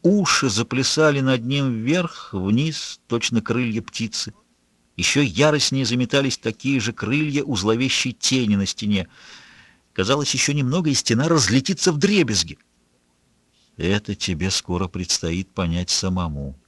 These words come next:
Наступит время, понять, поймешь». «Ладно», — сдался я. «Но вот тебе еще одна заковыка. Зачем хозяину прежнего отеля «Дельфин» понадобилось, чтоб и новый отель назывался по-старому? Для чего?»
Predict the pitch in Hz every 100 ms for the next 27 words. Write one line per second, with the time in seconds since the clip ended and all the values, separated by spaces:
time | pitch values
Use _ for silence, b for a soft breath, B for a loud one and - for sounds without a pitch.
0 | _ _ _ _ _ _ _ _ _ _
1 | - 90 - - 156 143 139 143 147 135
2 | - 123 139 143 - - - 76 - -
3 | - - _ _ _ _ _ _ _ _
4 | _ _ _ B B B 92 110 - -
5 | 90 82 90 - 92 82 - _ _ _
6 | _ _ _ _ _ 107 160 170 165 160
7 | 143 180 170 160 135 143 135 127 - -
8 | _ _ _ _ - 135 170 214 143 160
9 | 147 160 135 120 127 160 135 135 123 135
10 | 127 110 117 104 190 202 - _ _ _
11 | _ _ _ 117 156 190 170 151 - -
12 | 156 - 135 151 208 202 196 190 160 143
13 | 139 135 120 - 120 - 107 87 85 104
14 | 156 - 226